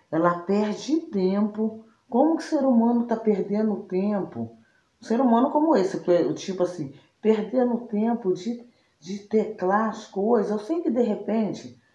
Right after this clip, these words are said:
muitas pessoas vão falar assim, "Não, eu não vi maldade, não.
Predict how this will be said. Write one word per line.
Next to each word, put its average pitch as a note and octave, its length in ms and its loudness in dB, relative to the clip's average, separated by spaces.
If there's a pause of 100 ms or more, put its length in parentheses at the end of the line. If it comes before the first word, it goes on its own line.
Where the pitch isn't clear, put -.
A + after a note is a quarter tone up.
(220)
muitas A#3+ 340 -2
pessoas A3 380 -6
vão G#3+ 200 -4
falar G#3+ 180 -2
assim, G#3 400 -2 (340)
"Não, A3 200 -4
eu A#3+ 60 0
não D4 200 -2
vi D#4+ 100 2
maldade, D4+ 760 0
não. A3 580 0